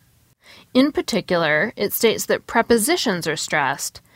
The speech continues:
when they're the last element in a prepositional phrase, and auxiliary verbs when they're the last element in a verb phrase.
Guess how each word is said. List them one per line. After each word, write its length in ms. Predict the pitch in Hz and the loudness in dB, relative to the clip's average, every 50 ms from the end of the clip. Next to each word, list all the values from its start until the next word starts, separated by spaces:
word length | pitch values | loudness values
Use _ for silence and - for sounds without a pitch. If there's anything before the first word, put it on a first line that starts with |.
| - - - - | -20 -20 -8 -2
when 140 | 220 214 208 | 0 2 2
they're 160 | 202 190 165 | 2 2 2
the 100 | 180 175 | 2 2
last 560 | 180 185 170 175 190 214 - - - - - - - | 4 4 4 4 4 2 0 -4 -6 -8 -6 -2 -2
element 460 | 196 190 185 180 175 170 170 160 - | 0 0 0 -2 -2 -4 -6 -6 -8
in 160 | - 180 185 | -6 -6 -6
a 40 | 175 | -4
prepositional 720 | - 185 165 - 170 165 170 156 - - 170 156 151 - | -2 -2 -2 -2 -2 -4 -6 -6 -6 -8 -8 -6 -8 -8
phrase, 760 | - - - 330 277 196 143 67 - - - - - - - _ _ _ _ _ _ _ _ _ _ - - - - - - | -4 0 2 4 4 4 2 0 -4 -6 -6 -4 -6 -6 -6 _ _ _ _ _ _ _ _ _ _ -20 -20 -20 -14 -2 2
and 280 | 226 226 220 208 - - | 4 4 4 4 2 2
auxiliary 600 | 202 196 185 160 190 269 320 349 320 262 208 190 | 2 2 2 2 2 2 2 4 6 6 6 6
verbs 520 | 147 170 170 151 143 139 135 180 - - - | 4 2 -2 -2 -2 -2 -2 -4 -8 -8 -2
when 180 | 180 202 202 196 | 0 2 4 4
they're 140 | 196 185 180 | 4 2 2
the 120 | 180 180 | 2 2
last 400 | 175 180 170 165 170 - - - 185 | 4 4 4 4 4 2 -2 -6 -6
element 480 | - 175 170 160 165 151 151 151 - | -6 -4 -4 -4 -6 -6 -8 -10 -12
in 180 | - - 175 170 | -12 -10 -10 -8
a 60 | 160 | -10
verb 360 | 160 170 254 320 339 254 196 | -4 0 0 0 0 -2 -4
phrase. 640 | - - 160 143 - - - - - - - - | -6 -6 -6 -6 -6 -6 -8 -10 -10 -10 -10 -10